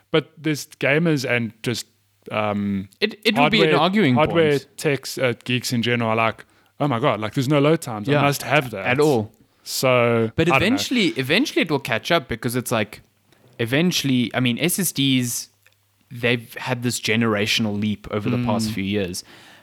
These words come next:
Speaker 2: But we are, and I don't know if this will happen during this console generation, but we will get to a point where loading times will come back, because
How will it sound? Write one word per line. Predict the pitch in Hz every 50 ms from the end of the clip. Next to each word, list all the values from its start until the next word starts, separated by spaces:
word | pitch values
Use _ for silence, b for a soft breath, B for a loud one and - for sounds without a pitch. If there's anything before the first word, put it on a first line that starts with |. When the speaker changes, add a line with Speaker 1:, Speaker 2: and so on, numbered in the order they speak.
| B _ -
Speaker 2:
But | 123 113 107
we | 113 123 135 139
are, | 139 127 117 117 113 113 - -
and | 117 113
I | 107
don't | 107 123 151
know | 190 180
if | 120 -
this | - 123 - -
will | 113 107
happen | 113 110 - - 104 101 98 98
during | 92 - 101 95 95 95
this | 95 101 110 117 117 -
console | - - 107 98 98 104 101
generation, | 90 95 95 92 92 95 98 101 - 95 92
but | 92 95 -
we | 107 98
will | 98 117 139
get | 147 135 120 -
to | - 110
a | 101 95
point | - - 120 104 104 - -
where | 98 98 95
loading | 98 101 123 135 135 117
times | - 95 98 92 92
will | 95
come | 90 - 101 95 98
back, | - 120 104 - - -
because | 104 - - - 98 92 - B